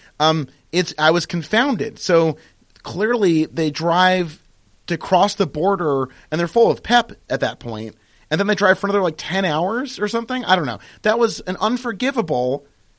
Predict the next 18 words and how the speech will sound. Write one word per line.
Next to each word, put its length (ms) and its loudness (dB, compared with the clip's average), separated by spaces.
goof. 540 -6
And 120 0
I, 100 0
I 220 -2
was 180 -2
quite 280 -2
upset 300 -2
by 160 0
that. 200 -10
And 160 -6
I 120 4
haven't 180 -2
checked 300 -2
the 80 -4
goofs 320 -8
page. 360 -8
Let's 220 -10
see. 280 -8